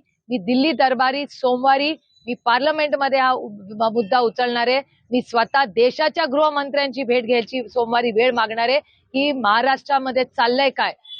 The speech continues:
जर एक सत्तेत असलेला आमदार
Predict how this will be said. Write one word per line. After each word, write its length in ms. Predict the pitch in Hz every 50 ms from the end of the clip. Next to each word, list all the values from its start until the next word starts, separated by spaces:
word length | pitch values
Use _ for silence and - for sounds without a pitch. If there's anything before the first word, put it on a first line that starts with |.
| - - - -
जर 160 | 247 262 254 - -
एक 280 | 277 285 302 311 311 _ - _ -
सत्तेत 420 | 269 254 - _ - - 320 320 320 - - - 226
असलेला 640 | 240 - _ _ 262 277 277 269 269 269 269 277 302 302 _ _ _ _ _ _ _ -
आमदार 500 | 214 233 254 269 285 311 320 302 240